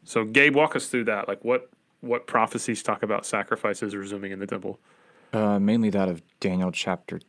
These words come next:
Speaker 2: twelve. Like, Dan-, Daniel's, uh, say Daniel chapters, like, eight through twelve are, are very pivotal when understanding the, the potential third temple. Um, but yeah, Daniel twelve eleven speaks of the daily sacrifice being taken away,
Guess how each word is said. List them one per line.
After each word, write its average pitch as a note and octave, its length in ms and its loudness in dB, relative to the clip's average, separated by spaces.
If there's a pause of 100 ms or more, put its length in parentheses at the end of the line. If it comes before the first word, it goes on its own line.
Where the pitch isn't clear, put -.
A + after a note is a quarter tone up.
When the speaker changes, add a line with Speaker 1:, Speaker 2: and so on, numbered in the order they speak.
Speaker 2:
twelve. E2+ 600 -4
Like, F2+ 280 -4
Dan-, A#2 300 0
Daniel's, A2+ 760 0 (440)
uh, A2 140 0
say B2+ 160 0
Daniel A2+ 260 2
chapters, F#2+ 440 0
like, F2 180 -4 (100)
eight G2 220 0
through F2+ 120 -4
twelve E2 420 -2
are, - 200 -6 (380)
are F#2+ 120 -4
very F2+ 300 2
pivotal F2 400 -2
when F2 120 -4
understanding E2 640 -4 (240)
the, - 160 -6 (380)
the - 120 -12 (640)
potential - 400 -4
third E2 280 -2
temple. - 420 -6 (920)
Um, F2+ 480 0
but - 160 0
yeah, G#2 160 4
Daniel G#2 280 2
twelve G2 320 0
eleven F2+ 480 2
speaks - 320 -2
of F2 80 -2
the F2+ 80 0
daily F2+ 240 2
sacrifice F2 400 -4
being F2+ 200 -4
taken F2+ 240 -4
away, F2 280 -4